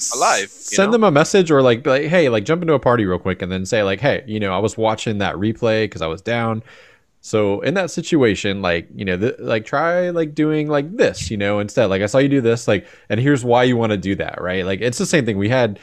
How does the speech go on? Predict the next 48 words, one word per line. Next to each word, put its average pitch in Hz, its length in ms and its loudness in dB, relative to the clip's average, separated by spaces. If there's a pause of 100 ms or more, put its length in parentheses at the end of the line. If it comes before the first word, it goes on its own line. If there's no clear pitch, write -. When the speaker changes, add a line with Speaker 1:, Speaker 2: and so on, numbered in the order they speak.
(400)
Speaker 2:
this 98 160 -2
guy 104 300 0
in 98 220 -2
our, 87 400 -2
um, 85 260 -6
Jacksonville 98 480 -4
Killer 90 240 -6
Queen 170 240 -6
community 92 680 -6
who 95 520 -6
very, 117 400 2
very 110 240 2
competitive, 90 840 -4
and, 92 320 -4
like, 90 120 -4
he - 80 -8
never 139 220 2
meant 107 260 0
anything 85 360 -8
by 73 180 -4
it, - 80 -8
but 98 100 -4
sometimes 127 360 -2
he'd 110 120 -2
get 92 160 0
really 92 420 -4
fucking 90 360 -8
angry 92 480 -4 (460)
if 101 160 -6
people 104 200 -4
would 92 120 -4
fuck 95 260 -6
up 95 140 -4
on 82 80 -6
his 80 200 -12
team, 120 600 -4
and, 98 380 -2
like, 98 160 -2
Speaker 1:
Heard 104 60 -4
about 117 40 -2
Speaker 2:
instead, 101 300 -2
Speaker 1:
this 92 200 -18
kid. 104 120 -16 (360)
Speaker 2:
instead 131 380 -2
of, 190 160 2
like, 156 320 4 (520)
you 143 100 0
know, 98 340 0